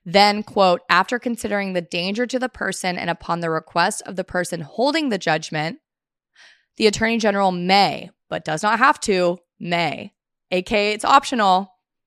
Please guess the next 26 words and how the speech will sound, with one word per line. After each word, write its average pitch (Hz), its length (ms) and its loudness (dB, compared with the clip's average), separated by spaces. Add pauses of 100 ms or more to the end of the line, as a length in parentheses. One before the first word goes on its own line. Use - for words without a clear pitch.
(300)
attorney 214 220 2
general 202 260 0
may, 214 560 0 (1040)
may 226 460 6 (160)
disclose 202 460 2
the 247 120 2
identity 202 440 2
and 185 120 -2
location 190 380 -2
of 175 80 -8
the 175 60 -4
person 196 360 -2
to 208 140 -6
the - 80 -4
plaintiff 190 400 -4
entitled 180 400 0
to - 100 -6
recovery 170 540 -2
pursuant 165 540 -8
to - 80 -16
the 170 100 -6
judgment." 160 540 -4
A 175 100 -2
K 170 320 0
A, 165 60 -2
like, 151 260 -2